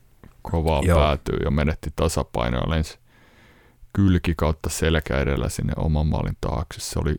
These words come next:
Speaker 1: se oli pelottava tilanne ja oli kyllä.
Speaker 2: Oli. Siinä taisi tulla niskaan semmoinen niin sanottu whiplash-liike
Speaker 1: Joo.
Speaker 2: ja sit osu, osu laitaan.
Speaker 1: Et hän,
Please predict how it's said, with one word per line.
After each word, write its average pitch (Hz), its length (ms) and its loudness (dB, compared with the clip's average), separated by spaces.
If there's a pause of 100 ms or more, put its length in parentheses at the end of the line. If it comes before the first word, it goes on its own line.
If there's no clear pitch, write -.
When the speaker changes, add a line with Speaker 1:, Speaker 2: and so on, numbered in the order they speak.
(120)
Speaker 1:
se - 140 0
oli 95 140 6
pelottava 82 680 2
tilanne 64 380 0
ja - 140 -4
oli 80 260 -4
kyllä. - 260 -2 (380)
Speaker 2:
Oli. 85 240 4 (840)
Siinä 92 140 2
taisi 95 160 4
tulla 101 140 4
niskaan 104 400 4
semmoinen 85 260 6 (140)
niin 85 160 6
sanottu 82 240 4
whiplash-liike 85 800 6
Speaker 1:
Joo. 52 60 0 (140)
Speaker 2:
ja - 60 -18
sit - 160 -4 (140)
osu, 71 260 -2 (300)
osu 80 220 2
laitaan. 76 420 0
Speaker 1:
Et 85 100 0 (120)
hän, 98 240 4